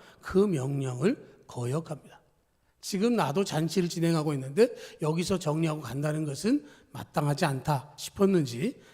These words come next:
그 일을 거역했을 때 그 일 때문에 일어난 사건들이 언급이 되는 말씀들이 에스더 일 장 십육 절로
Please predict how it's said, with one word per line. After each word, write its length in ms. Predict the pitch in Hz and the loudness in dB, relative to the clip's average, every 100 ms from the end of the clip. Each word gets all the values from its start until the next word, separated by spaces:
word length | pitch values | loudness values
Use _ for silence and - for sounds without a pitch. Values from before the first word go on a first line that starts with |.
| - | -4
그 160 | 208 | 2
일을 220 | 190 208 | 6 4
거역했을 560 | 196 160 170 170 156 143 | 4 4 4 2 -2 -2
때 320 | - 202 151 - - | 4 4 4 -2 -4
그 140 | - 220 | 2 4
일 340 | 202 226 - | 6 4 4
때문에 380 | 254 233 226 220 | 4 6 8 6
일어난 300 | 185 185 180 | 6 6 4
사건들이 800 | 131 131 - 156 151 139 214 - - - | 2 -4 0 0 2 2 2 0 -8 0
언급이 440 | 156 160 160 165 | 2 4 4 2
되는 200 | 151 156 | 2 2
말씀들이 760 | 143 117 - 139 143 107 240 - - - - | 0 -2 -4 -4 -2 -2 -2 -4 -16 -6 2
에스더 240 | 151 170 | 4 6
일 100 | 156 | 4
장 160 | 160 156 | 4 2
십육 400 | - 220 214 202 | 4 4 4 4
절로 400 | 170 156 208 | 6 8 6